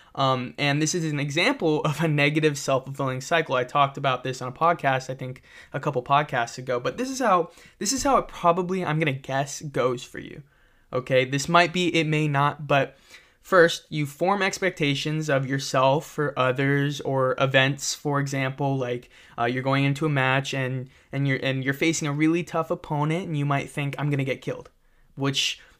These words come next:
judging by your question, <laughs> that's probably what you say most of the time, because you said, definitely <laughs> going to lose, all right? Give yourself a little credit, all right? But that's what you're probably saying first off. You're like, "Oh, man, I'm, I'm gonna get killed. I'm gonna lose," all right? You form expectations of yourself or a future event.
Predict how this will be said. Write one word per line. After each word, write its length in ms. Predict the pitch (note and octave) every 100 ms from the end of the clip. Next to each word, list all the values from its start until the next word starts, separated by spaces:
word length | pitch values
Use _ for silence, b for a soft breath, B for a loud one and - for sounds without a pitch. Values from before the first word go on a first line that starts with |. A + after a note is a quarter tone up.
| b _ _
judging 400 | F3 D#3+ D#3+ D#3
by 140 | D3
your 140 | D3+ C#3
question, 380 | F3+ F#3+ - E3
<laughs> 20 |
that's 200 | - -
probably 460 | E3 F3+ F#3+ E3+
what 220 | D#3+ E3+ E3
you 100 | D#3
say 220 | E3 E3
most 300 | D3 C#3 C#3
of 60 | C3+
the 60 |
time, 280 | B2 C3+ C#3
because 200 | D3 C#3+
you 60 | C#3+
said, 300 | D#3 C#3 - B B _
definitely 540 | D#3 D3+ E3+ D3+ D3 C#3
<laughs> 100 | D#3
going 160 | D#3+ D3
to 140 | -
lose, 380 | C#3+ E3 A#3+ C3+
all 80 | C3+
right? 140 | F#3+
Give 140 | G3+ A3
yourself 360 | A#3 A#3+ A#3+
a 40 | G3
little 160 | F3+
credit, 380 | F3+ C#3 D3+ - B B B
all 80 | -
right? 160 | D3+ D3+
But 100 | -
that's 200 | A#3 C4+
what 100 | C#4
you're 80 | A#3
probably 280 | A3 G3
saying 360 | F3+ F3+ D#3+ D3
first 280 | D3+ C#3+ -
off. 180 | - C3
You're 120 | C3+
like, 200 | C#3 C#3
"Oh, 160 | C3
man, 360 | C3 C3+ C3+ C3+
I'm, 220 | C3+ C3+ -
I'm 100 | D#3+
gonna 120 | C3+
get 140 | B2+
killed. 240 | C#3+ C3 D3
I'm 100 | E3
gonna 140 | C3
lose," 400 | C3 B2+ B2 - b b b
all 80 |
right? 220 | B2 B2+ C#3
You 140 | C3+
form 280 | C3+ G3+ G#3
expectations 800 | E3+ - E3+ - D3 D#3 D3 C#3
of 180 | C#3
yourself 440 | C#3 C#3 C#3 C3 C3
or 140 | C#3
a 40 | B2+
future 360 | B2 A2+ -
event. 260 | A#2+ D#3